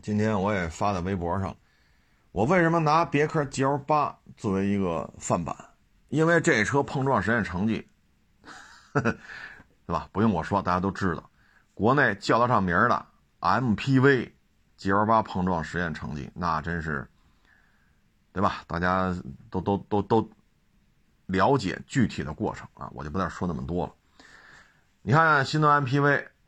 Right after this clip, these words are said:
轴距呢，跟它差不了小几个厘米，但是呢，可油可电的版本重量要比它重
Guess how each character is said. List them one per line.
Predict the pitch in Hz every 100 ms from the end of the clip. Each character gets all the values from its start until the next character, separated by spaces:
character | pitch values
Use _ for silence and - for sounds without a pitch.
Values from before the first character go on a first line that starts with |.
| _ _
轴 | - 110 147
距 | 135
呢， | 101 92
跟 | 87
它 | 127
差 | 127 - - 78
不 | 87
了 | 85 82 90 92 92 87 -
小 | - - 90 107
几 | 135 82 80
个 | - 117
厘 | 80 82
米， | 104 - _ _ _ _ _ _ _ -
但 | 131
是 | 151 151
呢， | 147 131 - - _ _
可 | - 104
油 | 143
可 | 113 98
电 | 151
的 | 98
版 | 85 90
本 | 78 - - _ _ -
重 | 156 101
量 | 90 67 - _ _
要 | 113 107
比 | 82 78
它 | 101
重 | 107 160 110